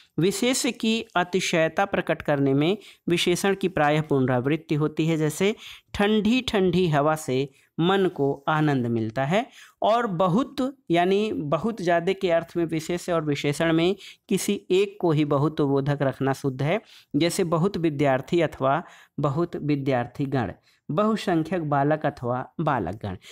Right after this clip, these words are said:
तो इस तरह से आप विशेषण और विशेष से संबंधित कुछ प्रमुख बातों या एक तरह से किया, कहा जाए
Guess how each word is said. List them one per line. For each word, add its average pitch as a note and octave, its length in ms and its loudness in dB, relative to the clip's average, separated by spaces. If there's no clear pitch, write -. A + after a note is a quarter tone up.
तो A3+ 300 0
इस A#3 220 0
तरह G3+ 220 2
से F#3 340 0
आप F3+ 260 2
विशेषण F3 600 2
और E3+ 340 0
विशेष E3 520 -2
से E3+ 100 -2
संबंधित C#3+ 600 0
कुछ G3+ 260 0
प्रमुख E3 400 0
बातों C#3 440 0
या D3 460 2
एक C#3 180 -2
तरह C#3 140 0
से C3+ 160 -4
किया, C3 260 0
कहा B2+ 400 -4
जाए D#3+ 240 0